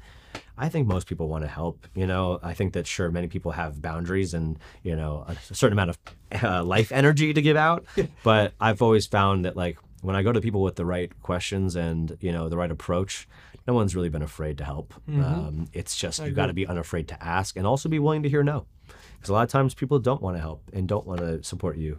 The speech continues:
Speaker 1: et cetera, but you gotta keep knocking on that door, and it keeps coming back to consistency. And I know some people will hate to hear that because it's like,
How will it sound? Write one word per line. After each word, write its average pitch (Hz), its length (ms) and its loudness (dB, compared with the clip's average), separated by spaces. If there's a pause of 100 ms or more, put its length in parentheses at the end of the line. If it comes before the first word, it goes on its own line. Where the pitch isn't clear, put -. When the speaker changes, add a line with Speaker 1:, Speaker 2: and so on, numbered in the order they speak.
(100)
Speaker 1:
et 92 100 -8
cetera, 90 320 0
but 82 260 -2 (300)
you - 60 -12
gotta 85 160 -6
keep 87 200 -6
knocking 82 300 -4
on 80 80 -2
that 78 160 -4
door, 85 380 2 (140)
and 78 320 -6 (400)
it 85 220 -8
keeps 101 220 0
coming 87 160 -2
back 82 160 -4
to - 80 -20
consistency. 90 540 -6
And 82 80 -2
I 87 40 -2
know 87 120 -2
some 87 220 -6
people 78 200 -6
will 76 120 -4
hate - 380 -12
to 82 80 -10
hear 82 220 -4
that 95 220 -2
because 80 200 -12
it's 76 160 -12
like, 76 220 -8